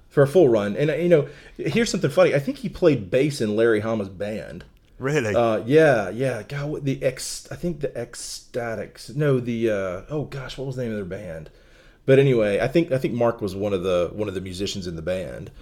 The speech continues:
Speaker 2: Oh, cool.
Speaker 1: And so I think it was kind of a natural fit for him to, like, come on, uh, after
Speaker 2: He was a
Speaker 1: that.
Speaker 2: great fit, though. That, that style was, you know, it just worked, you know.
Speaker 1: Oh, he, to this day, he's my favorite G I Joe artist.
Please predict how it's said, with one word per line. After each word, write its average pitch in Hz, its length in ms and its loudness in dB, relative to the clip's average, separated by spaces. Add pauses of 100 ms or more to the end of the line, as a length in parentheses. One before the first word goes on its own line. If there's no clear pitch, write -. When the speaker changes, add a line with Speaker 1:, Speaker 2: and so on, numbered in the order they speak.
Speaker 2:
Oh, 95 200 -12
cool. 101 100 -6
Speaker 1:
And 104 100 -4
so 117 80 4
I 107 40 8
think 117 180 -4
it 113 60 -2
was 104 100 -2
kind 110 140 -2
of 92 80 -4
a - 20 -2
natural 92 400 -4
fit - 340 -2
for 87 120 -6
him 92 100 -6
to, 90 60 -2
like, 76 200 -4
come 87 200 -6
on, 78 380 -8 (360)
uh, 87 380 -4 (280)
after 90 280 -8
Speaker 2:
He 156 80 -4
was 131 100 -4
a 107 40 -8
Speaker 1:
that. - 60 -10
Speaker 2:
great 151 220 -2
fit, 107 180 -8
though. 95 160 -8
That, 123 200 -6
that 123 160 -6
style 107 400 -4
was, 90 260 -10
you 104 120 -14
know, 95 100 -8
it 87 40 -10
just 95 180 -18
worked, 98 400 -10 (120)
you 104 80 -14
know. 85 80 -12 (260)
Speaker 1:
Oh, 175 180 8
he, - 120 2
to - 240 -6
this 220 180 0
day, 170 160 10
he's 123 120 2
my 113 100 2
favorite 104 300 2
G 90 120 -2
I 80 80 0
Joe 82 200 -2
artist. 58 400 -4